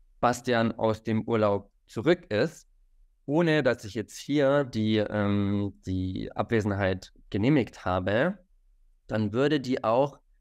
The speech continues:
hier, äh, bei Christoph wieder verschwinden, ne,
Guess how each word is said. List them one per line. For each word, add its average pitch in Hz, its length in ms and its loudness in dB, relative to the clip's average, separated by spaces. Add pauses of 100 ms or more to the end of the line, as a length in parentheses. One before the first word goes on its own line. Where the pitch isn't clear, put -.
hier, 127 460 0
äh, 113 240 -2
bei 101 160 -8
Christoph 143 520 -4 (300)
wieder 113 240 0
verschwinden, 113 640 -2
ne, 139 360 0